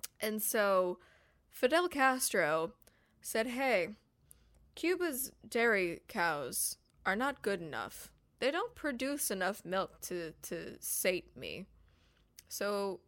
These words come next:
he ended up getting a prized dairy cow, uh, whose name,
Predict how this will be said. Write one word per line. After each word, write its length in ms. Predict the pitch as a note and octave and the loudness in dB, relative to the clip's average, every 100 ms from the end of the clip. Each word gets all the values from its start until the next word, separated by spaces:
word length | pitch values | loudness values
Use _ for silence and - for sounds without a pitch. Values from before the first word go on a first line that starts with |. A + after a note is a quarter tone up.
| _ _ | _ _
he 240 | A#3 A#3+ C#4 | -12 -6 -4
ended 300 | E4 E4+ D4 | -4 -2 0
up 180 | G3 G3 | 0 0
getting 320 | A3 G#3+ F3+ | -2 0 -2
a 80 | D3+ | -6
prized 680 | - F#3 F3 E3+ - - - | -2 0 2 0 -4 -8 -4
dairy 300 | F3+ E3 D#3 | -2 -2 -4
cow, 460 | - D#3+ C#3+ D3+ G3+ _ _ - _ _ _ _ _ _ | -6 -2 -2 -4 -10 _ _ -20 _ _ _ _ _ _
uh, 480 | F3+ F3+ E3+ D#3+ D#3+ - | -2 0 0 -2 -4 -6
whose 360 | - A#3 A3+ A3 | -6 -2 -2 -4
name, 680 | A#3 D#4+ D#4+ B3 F3 F3+ G#3 | -4 -2 0 0 0 -2 -8